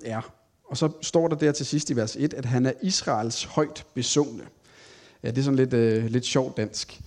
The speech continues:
Øh, derfor har jeg lige taget en engelsk oversættelse med, som lidt mere præcist sætter ord på, hvad der egentlig er, er tale om her. Øh, der står, "Han er the darling of the sons of Israel."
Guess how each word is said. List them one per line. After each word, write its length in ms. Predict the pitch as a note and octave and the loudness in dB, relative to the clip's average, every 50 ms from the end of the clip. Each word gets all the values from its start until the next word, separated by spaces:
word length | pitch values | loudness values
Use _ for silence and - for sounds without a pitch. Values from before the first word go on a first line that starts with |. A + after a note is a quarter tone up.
| - - - - _ _ _ - | -20 -20 -20 -20 _ _ _ -2
Øh, 100 | D#3 B2 | 0 2
derfor 360 | A2+ A#2 A2+ B2 C#3 B2+ C#3+ | 2 2 2 2 0 0 2
har 20 | |
jeg 80 | C3+ C3+ | 2 2
lige 100 | C#3+ D3+ | 2 2
taget 280 | - D3+ C#3+ C#3 C3+ D#3 | 4 4 4 4 4 2
en 80 | D3 | 2
engelsk 360 | E3 G3 F3 F3+ F3 E3 E3+ | 4 4 4 6 4 4 4
oversættelse 420 | C#3+ C3+ C#3 C#3+ C#3+ C3+ B2+ B2+ C3 | 4 4 4 4 2 0 0 2 2
med, 160 | B2+ B2 C3 | 4 4 4
som 320 | B2+ - D3 C3+ C3 C3 - - | 4 4 4 2 2 0 -2 -4
lidt 160 | - D#3 D3 D3+ | -4 -2 0 2
mere 120 | D#3 D#3 | 2 2
præcist 380 | D3+ - C#3 C3 D#3+ D#3+ - - | 2 0 -2 -4 -4 -4 -2 0
sætter 180 | D3 C3 C3+ | 2 4 4
ord 140 | B2+ C#3 D3+ | 4 4 4
på, 100 | C#3+ C3+ | 4 2
hvad 140 | A#2+ B2+ B2+ | 2 2 4
der 80 | C#3 | 2
egentlig 460 | C#3 C3+ D3 D3 D3 C#3+ C#3 B2 A2+ - - | 2 4 4 4 4 4 4 2 0 -4 -4
er, 160 | - B2 A#2+ A#2 | -2 0 0 0
er 80 | - B2+ | -2 -4
tale 300 | - - C3 C3 C3+ C3 | -4 -2 -2 -2 -2 -2
om 120 | G#2+ F#2+ | -4 -6
her. 180 | G2 G#2+ G2 F#2 - - _ _ _ - - | -6 -6 -6 -8 -10 -14 _ _ _ -6 -2
Øh, 400 | B2+ A#2 A2+ A2+ A2 A2 G#2+ G#2+ - - _ _ _ _ - | 0 0 2 2 0 0 -2 -4 -8 -12 _ _ _ _ -6
der 60 | - | -6
står, 220 | D3 - - F3 E3 | -2 2 2 2 4
"Han 240 | D3 D#3+ E3 E3+ C#3+ | 4 4 4 4 4
er 160 | C#3+ C3+ C3+ | 4 2 4
the 240 | C3 C#3 C#3 B2 A2+ - | 4 4 2 2 2 0
darling 500 | B2 A#2+ B2+ C#3+ E3+ F3+ F3+ F3+ E3 - | 0 0 0 0 2 2 2 2 2 0
of 120 | C3+ A#2+ | -2 -4
the 120 | - C#3 A#2+ | -2 -2 -4
sons 420 | - - - A#2 B2 C#3 C3+ - | -2 0 0 0 0 -2 -4 -6
of 140 | - A#2 A2 | -6 -6 -4
Israel." 480 | A#2+ A2+ - - D#2+ D#2+ - G1+ - | -4 -4 -4 -6 -8 -8 -8 -10 -14